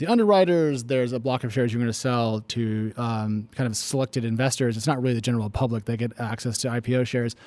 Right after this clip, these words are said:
And then there's a big haggling process. A price is set. You pay fees,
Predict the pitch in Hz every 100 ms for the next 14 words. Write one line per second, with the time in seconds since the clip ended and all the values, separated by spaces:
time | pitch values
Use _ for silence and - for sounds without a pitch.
0 | - - 165 165 170 156 139 135 123 196
1 | 185 165 151 165 147 147 - 196 202 175
2 | 156 - 156 120 117 117 - 214 175 127